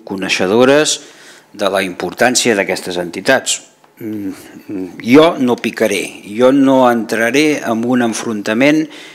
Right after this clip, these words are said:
estic segur que el govern tampoc, amb l'Ateneu Arenyenc, malgrat no sé què farà l'Ateneu Arenyenc, eh?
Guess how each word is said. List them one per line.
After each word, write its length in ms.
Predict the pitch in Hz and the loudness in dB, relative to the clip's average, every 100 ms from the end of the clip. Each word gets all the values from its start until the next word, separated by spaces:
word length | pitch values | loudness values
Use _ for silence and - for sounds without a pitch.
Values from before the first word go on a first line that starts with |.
| - | -12
estic 240 | - - 98 | -8 -4 -2
segur 240 | 110 104 101 | 0 -2 -2
que 80 | 107 | -4
el 60 | 95 | -2
govern 440 | 101 101 98 98 65 - - | -4 -4 -4 -6 -8 -16 -8
tampoc, 480 | 101 90 - 156 - - - | -8 -8 -2 -2 -2 -20 -16
amb 200 | 104 98 | -8 -4
l'Ateneu 540 | 104 - 101 95 95 92 - 95 | -4 -4 -4 -2 -4 -10 -14 -12
Arenyenc, 420 | 90 123 123 82 - | -4 0 0 -4 -12
malgrat 560 | 92 87 90 - - 92 | -10 -8 -10 -12 -18 -14
no 280 | 80 92 87 | -12 -10 -10
sé 140 | 78 | -10
què 120 | 78 | -12
farà 200 | - 78 82 | -12 -12 -14
l'Ateneu 360 | - - 76 - | -16 -14 -12 -12
Arenyenc, 400 | 85 107 104 | -6 -2 -2
eh? 20 | 104 | -4